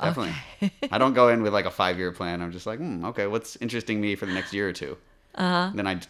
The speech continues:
Speaker 1: dive in deep for a couple years, and then after I feel like I have some grasp of it, then I just,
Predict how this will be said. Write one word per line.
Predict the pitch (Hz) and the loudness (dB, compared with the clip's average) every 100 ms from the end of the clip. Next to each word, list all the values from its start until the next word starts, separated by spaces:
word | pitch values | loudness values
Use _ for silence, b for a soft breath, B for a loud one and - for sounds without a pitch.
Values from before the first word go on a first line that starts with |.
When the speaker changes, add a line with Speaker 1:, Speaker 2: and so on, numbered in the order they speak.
| - | -2
Speaker 1:
dive | 92 98 | 0 0
in | 101 92 | -2 -2
deep | 104 98 | -4 -2
for | 113 | -4
a | |
couple | 104 107 113 | -4 -4 -2
years, | 117 127 113 | -2 -2 -2
and | 90 | -4
then | 87 | -2
after | 87 87 92 | -4 -4 -2
I | 87 | -2
feel | 98 | -2
like | 85 87 | -2 -2
I | |
have | 87 87 | -4 -6
some | 85 | -6
grasp | 85 85 - | -2 -2 -2
of | 117 123 | -4 -4
it, | 143 | -6
then | 73 78 | -8 -10
I | |
just, | 80 80 | -10 -12